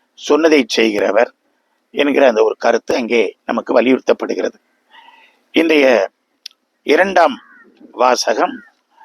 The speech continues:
அஹ், எபிரேயருக்கு எழுதப்பட்ட திருமுகம் பதினொன்றாம் அதிகாரம் ஒன்று, ரெண்டு,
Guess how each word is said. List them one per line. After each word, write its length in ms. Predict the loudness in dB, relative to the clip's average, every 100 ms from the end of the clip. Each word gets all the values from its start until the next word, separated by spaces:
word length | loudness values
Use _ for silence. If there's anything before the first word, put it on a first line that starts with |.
| _ _ _ _ _ _
அஹ், 440 | 2 4 4 4 2
எபிரேயருக்கு 340 | 2 0 0
எழுதப்பட்ட 460 | 2 2 2 0 -2
திருமுகம் 480 | 0 -2 0 -2 0
பதினொன்றாம் 560 | 0 2 2 0 -2 0
அதிகாரம் 500 | 0 2 2 2 0 0
ஒன்று, 260 | -2 0
ரெண்டு, 400 | 0 2 0 -4